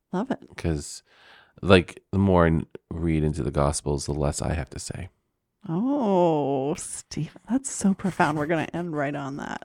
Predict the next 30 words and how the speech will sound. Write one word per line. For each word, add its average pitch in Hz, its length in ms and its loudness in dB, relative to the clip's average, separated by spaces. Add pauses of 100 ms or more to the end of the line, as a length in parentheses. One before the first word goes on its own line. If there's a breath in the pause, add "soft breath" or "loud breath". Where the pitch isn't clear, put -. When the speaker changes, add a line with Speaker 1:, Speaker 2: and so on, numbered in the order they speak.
(120)
Speaker 2:
All 82 160 0
right. 92 320 0 (480 loud breath)
Speaker 1:
We 277 180 8
hope 269 240 12
you 220 80 2
do 180 200 6
like 156 260 2
our 165 100 2
podcast, 170 460 6
Speaker 2:
Yes. 151 240 2
Speaker 1:
and 180 120 2
we 165 100 2
hope 208 200 4
you'll 170 120 4
come 165 180 0
back 143 240 2
next - 260 -8
week, 247 420 -2
share 120 200 0
Speaker 2:
Yeah. 165 60 0
Speaker 1:
it - 60 -8
with - 120 -8
some 160 140 -8
friends, 208 420 2
visit 185 300 4
us 170 160 4
on 135 160 -2
our 113 120 -2
socials, 196 920 6
Speaker 2:
Mm-hmm. 143 220 2